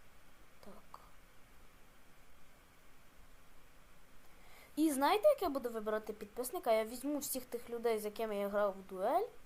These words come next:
Потім, е, на рулетку покру-, їх ніки виж-, веду. Рулетку покрутю. І знаю цей.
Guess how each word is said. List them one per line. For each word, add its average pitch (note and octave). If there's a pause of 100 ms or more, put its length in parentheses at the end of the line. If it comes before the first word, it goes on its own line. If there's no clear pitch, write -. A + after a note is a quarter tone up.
(680)
Потім, A#3+
е, G3+
на A3+
рулетку B3+
покру-, A3+
їх A#3+
ніки B3
виж-, G#3 (840)
веду. G#3 (840)
Рулетку A#3+
покрутю. B3+ (3500)
І D#4 (680)
знаю A#3+ (1700)
цей. F#3+